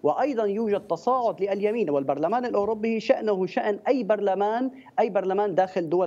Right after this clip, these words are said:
الاتحاد الأوروبي. فبالتالي كلما يعني ازداد، ازداد التوازن اليميني مقابل اليساري وال-، والديني ال-، أو ال-، الأحزاب المسيحية أو ال-،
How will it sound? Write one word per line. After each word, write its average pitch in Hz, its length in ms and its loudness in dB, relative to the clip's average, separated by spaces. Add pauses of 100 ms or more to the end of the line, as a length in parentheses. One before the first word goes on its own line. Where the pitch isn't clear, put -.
الاتحاد 151 460 -4
الأوروبي. 160 720 -2
فبالتالي 156 540 0
كلما 170 600 0
يعني 139 420 -2
ازداد، 156 360 0
ازداد 147 480 -2
التوازن 160 640 -2
اليميني 151 500 0
مقابل 147 440 0
اليساري 151 680 0
وال-، 131 280 0
والديني 147 840 0
ال-، 131 100 -2
أو 127 200 -2
ال-، 127 200 0
الأحزاب 127 540 0
المسيحية 143 640 -2
أو 135 180 -2
ال-، 127 200 0